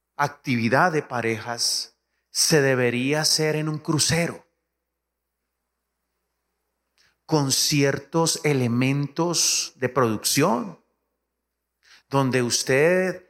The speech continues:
a la orilla del mar pudiera contemplar la hermosura del paisaje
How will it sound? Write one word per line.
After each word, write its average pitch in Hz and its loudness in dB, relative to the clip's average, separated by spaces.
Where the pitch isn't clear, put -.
a 143 0
la 131 2
orilla 131 0
del 127 2
mar 143 0
pudiera 131 2
contemplar 139 -2
la 175 0
hermosura 139 -2
del 160 0
paisaje 165 -2